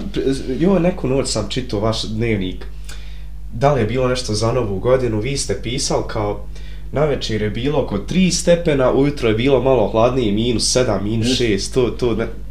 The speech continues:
Speaker 2: E,
Speaker 1: sjećam
Speaker 2: ja sam
Speaker 1: se.
Speaker 2: bilježio upravo to, govori sad, možeš vidjeti tačno
Speaker 1: Da, da,
Speaker 2: iz
Speaker 1: da,
Speaker 2: dnevnika
Speaker 1: da.
Speaker 2: kako je što,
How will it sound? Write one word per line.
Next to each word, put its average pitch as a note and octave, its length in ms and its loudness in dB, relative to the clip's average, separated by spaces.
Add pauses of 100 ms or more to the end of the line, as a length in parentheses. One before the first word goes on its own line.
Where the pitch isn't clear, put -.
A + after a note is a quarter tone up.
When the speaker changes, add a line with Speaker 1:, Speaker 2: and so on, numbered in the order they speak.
(120)
Speaker 2:
E, - 40 -2
Speaker 1:
sjećam B3 200 6
Speaker 2:
ja - 60 4
sam - 200 2
Speaker 1:
se. C#3 100 4
Speaker 2:
bilježio C#3 340 4
upravo E3+ 260 2
to, F3 240 4
govori D#3+ 380 2
sad, C#3+ 240 -2
možeš F#3+ 180 0
vidjeti F#3+ 160 2
tačno G3+ 180 4
Speaker 1:
Da, - 60 6
da, - 100 6
Speaker 2:
iz D3+ 60 6
Speaker 1:
da, G3+ 60 8
Speaker 2:
dnevnika G#2+ 300 4
Speaker 1:
da. C3+ 60 -4
Speaker 2:
kako A#3+ 300 0
je C3+ 120 -2
što, - 180 -8